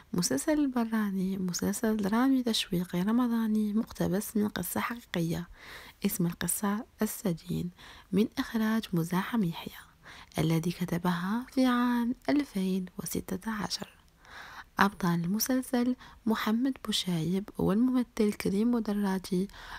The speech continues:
والممثلة مينا نشطر وياسمين عماري والممثل أحمد مداح.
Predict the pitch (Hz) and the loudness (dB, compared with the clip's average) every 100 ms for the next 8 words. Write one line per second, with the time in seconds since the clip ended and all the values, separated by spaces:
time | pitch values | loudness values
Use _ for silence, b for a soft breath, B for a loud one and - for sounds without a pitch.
0 | - 170 196 240 233 220 - 170 165 196 | -2 2 4 4 4 2 2 2 2 2
1 | 240 240 226 - 202 202 B B B B | 4 2 0 0 0 0 B B B B
2 | 214 196 196 - 170 170 208 240 269 226 | 0 2 2 0 2 2 2 2 2 2
3 | 185 180 175 185 B B B - - 156 | 2 0 0 0 B B B -4 0 2
4 | 165 156 160 - 170 180 185 B B - | 2 0 -2 -2 -2 -2 -4 B B -2
5 | - - 190 180 180 - 190 254 208 - | -2 2 0 0 -4 -6 0 0 0 -4
6 | - - - | -8 -12 -18